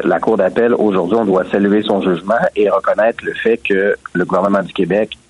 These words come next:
avait raison de déposer la loi sur la laïcité et que les arguments qui avaient été faits en première instance, euh,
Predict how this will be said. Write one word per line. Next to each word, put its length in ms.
avait 280
raison 400
de 40
déposer 320
la 100
loi 160
sur 100
la 100
laïcité 480
et 60
que 120
les 120
arguments 460
qui 140
avaient 140
été 140
faits 180
en 60
première 340
instance, 500
euh, 60